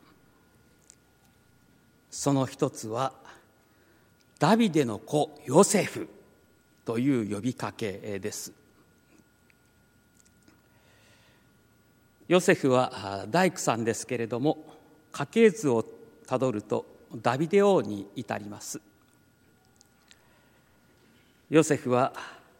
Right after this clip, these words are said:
「ダビデの子ヨセフ」と呼ばれて、「いや、人違いです。私ではありません」とは答えていません。自分がその末裔であることを知っていたわけです。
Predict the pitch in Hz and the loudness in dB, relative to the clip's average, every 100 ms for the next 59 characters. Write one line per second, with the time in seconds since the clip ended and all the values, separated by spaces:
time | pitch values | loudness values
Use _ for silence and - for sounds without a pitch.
0 | _ _ _ - 143 156 143 135 123 147 | _ _ _ -2 0 2 2 0 -2 0
1 | 135 202 190 156 - 107 - - - 131 | 4 4 4 -2 -4 -12 -14 -2 2 4
2 | 120 120 117 - - - - - _ _ | 2 0 0 -2 -2 -8 -20 -20 _ _
3 | _ _ 170 156 139 - 247 285 247 151 | _ _ -4 -4 -4 -2 -2 0 0 0
4 | 95 - - - _ _ 117 123 202 - | -2 -10 -12 -16 _ _ -10 -2 -2 2
5 | 220 127 135 160 175 180 123 107 160 104 | 2 2 0 0 -2 -2 -6 -4 -4 -4
6 | - - 113 104 - 147 107 - 120 104 | -8 -8 -8 -8 -4 -4 -4 -10 -12 -14
7 | - _ _ _ _ _ _ _ _ _ | -20 _ _ _ _ _ _ _ _ _
8 | _ _ _ _ _ _ _ _ - 123 | _ _ _ _ _ _ _ _ -12 -2
9 | 131 135 120 117 139 127 120 - 147 131 | 2 4 4 0 0 0 0 -2 -2 2
10 | 135 135 - 123 131 143 147 - - - | 2 0 -4 -6 -2 0 0 -4 -20 -20
11 | - _ _ - - _ 120 113 117 107 | -20 _ _ -16 -16 _ -8 -6 -6 -6
12 | 110 127 123 - - | -6 -10 -10 -12 -14